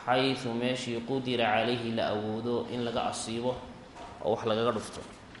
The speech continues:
Wa kamaalu dakaati gowraca dhammaystirankiisu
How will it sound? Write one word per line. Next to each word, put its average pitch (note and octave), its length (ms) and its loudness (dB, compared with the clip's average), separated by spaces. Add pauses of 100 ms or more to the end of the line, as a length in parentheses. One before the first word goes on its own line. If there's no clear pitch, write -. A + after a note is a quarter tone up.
(1600)
Wa - 180 -2
kamaalu C#3+ 520 2 (120)
dakaati A2 800 0 (220)
gowraca C3 460 6
dhammaystirankiisu A#2+ 880 -2